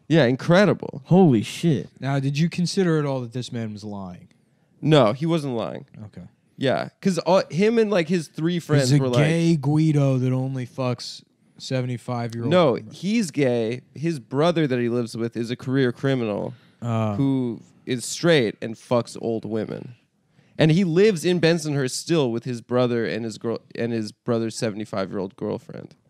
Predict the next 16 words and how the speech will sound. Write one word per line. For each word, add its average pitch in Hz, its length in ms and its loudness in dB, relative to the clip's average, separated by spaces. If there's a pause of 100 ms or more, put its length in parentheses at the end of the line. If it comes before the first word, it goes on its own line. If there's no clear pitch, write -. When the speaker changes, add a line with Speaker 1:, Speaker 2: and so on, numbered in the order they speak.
(280)
Speaker 2:
Seventy-five? 160 1080 4
Speaker 1:
Seventy-five. 127 560 0
Speaker 2:
That 190 180 6
is 202 160 2
so - 300 2
old, 127 520 4
Speaker 1:
It's 110 120 0
Speaker 2:
bro. 87 100 0
Speaker 1:
so 160 180 4
fucking 127 360 -6
old. 113 80 0
Speaker 2:
My 196 160 6
grandma's 202 580 4
eighty-three, 165 720 4
and 131 260 -4
that's 139 400 0